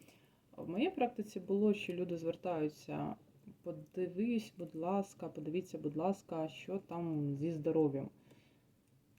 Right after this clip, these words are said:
А, дивіться, ви маєте розуміти, що деякі сфери, ну, наприклад, той же бізнес, тобто майстер подивиться вам прогноз бізнесу,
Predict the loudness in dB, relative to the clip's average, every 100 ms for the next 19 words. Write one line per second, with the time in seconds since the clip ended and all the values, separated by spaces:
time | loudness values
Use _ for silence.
0 | _ _ _ _ -8 -2 0 2 6 4
1 | 4 4 6 8 8 8 8 8 8 8
2 | 4 -2 -2 2 2 2 0 -4 -2 2
3 | 2 0 -4 -6 -4 -4 -2 0 0 -2
4 | 0 0 0 -4 -10 -18 -14 -6 -2 -2
5 | -2 -8 -4 -2 0 0 -2 -6 -2 -2
6 | 0 -2 -4 -6 -8 -10 -12 -18 -10 -6
7 | -2 -2 -2 -4 -4 -4 -8 -6 -8